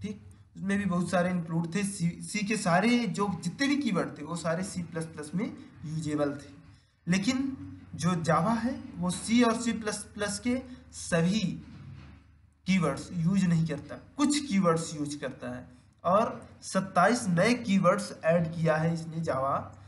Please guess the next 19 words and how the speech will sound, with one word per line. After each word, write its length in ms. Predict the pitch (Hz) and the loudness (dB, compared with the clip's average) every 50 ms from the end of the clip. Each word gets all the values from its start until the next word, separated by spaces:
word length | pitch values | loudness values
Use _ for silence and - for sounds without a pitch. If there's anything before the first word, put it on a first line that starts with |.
| - - - - | -20 -20 -18 -16
जो 360 | 160 135 131 135 180 202 220 247 269 269 254 254 - - - - - - - | -14 -10 -6 0 4 4 6 6 6 4 2 -2 -4 -12 -16 -18 -16 -8 -2
कि 60 | 196 | 0
हम 200 | 180 185 185 - - - - | 0 0 0 -2 -8 -8 -6
आगे 220 | 147 156 160 165 165 | -4 -2 -2 -2 -2
देखने 340 | 160 151 151 151 165 175 180 | -2 -2 -4 -2 0 2 4
वाले 220 | 170 165 165 175 | 4 2 2 2
हैं 160 | 185 226 254 - - - - - - - | -2 -4 -4 -6 -10 -18 -20 -18 -12 -10
कि 60 | 170 | -8
Java 300 | 160 - 147 143 147 170 180 - - | -4 -2 0 0 0 0 -2 -2 -6
keywords 300 | 160 143 156 147 - - | -6 -6 -6 -6 -8 -8
क्या 120 | - 135 123 | -8 -8 -8
होते 260 | 120 120 - - 131 | -8 -10 -12 -14 -14
हैं। 220 | 120 120 123 127 - - - _ _ _ _ _ _ _ _ _ _ _ _ _ _ _ _ _ _ - _ _ _ _ - - - - - - | -14 -14 -14 -18 -20 -20 -20 _ _ _ _ _ _ _ _ _ _ _ _ _ _ _ _ _ _ -20 _ _ _ _ -20 -20 -20 -20 -8 -2
जैसे 240 | 170 175 170 226 226 226 220 - - - - | -2 0 2 4 2 2 0 -4 -10 -6 -2
keywords 400 | 185 208 214 202 196 180 - - | 0 2 4 4 2 2 0 -4
का 400 | - 151 139 156 196 - - - - - - - - _ _ _ _ - 160 | -4 -2 -2 -2 -2 -4 -10 -14 -16 -20 -20 -20 -20 _ _ _ _ -12 -6
मैं 200 | 156 165 170 175 170 | -2 0 0 0 -2
definition, 360 | 165 165 165 170 170 170 - - | -4 -4 -4 -4 -4 -4 -6 -10
although 400 | 151 147 147 147 156 175 214 262 | -10 -8 -8 -4 -4 -4 -6 -6